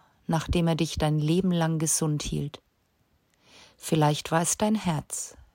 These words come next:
dessen Kraft alle in Erstaunen versetzte. Vielleicht war es aber auch deine verängstigte Seele,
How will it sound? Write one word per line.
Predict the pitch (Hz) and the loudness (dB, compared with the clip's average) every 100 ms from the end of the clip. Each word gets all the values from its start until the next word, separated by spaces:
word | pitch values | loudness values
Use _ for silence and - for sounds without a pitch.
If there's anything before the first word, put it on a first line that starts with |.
| _ | _
dessen | 139 - 135 | -6 -4 -6
Kraft | - - 156 - - - - | -6 -2 -2 -4 -14 -20 -2
alle | - 185 180 | 2 4 2
in | 147 147 | 0 -2
Erstaunen | 151 - - 147 143 143 | -2 -2 0 0 0 -4
versetzte. | - 76 - 151 - - 147 - _ _ _ _ _ _ _ _ - - - _ _ | -6 -8 -6 -6 -8 -8 -12 -14 _ _ _ _ _ _ _ _ -20 -20 -20 _ _
Vielleicht | - 160 151 180 277 - - | -2 4 6 4 2 -4 -2
war | 160 160 | 2 2
es | - | 2
aber | 143 - | 0 0
auch | 151 - | 0 -4
deine | - 147 151 | -4 -4 -2
verängstigte | - - 170 180 - 185 - 180 | -6 -2 0 0 -4 -6 -4 -4
Seele, | - - 151 131 123 123 | -2 -2 -2 -4 -6 -10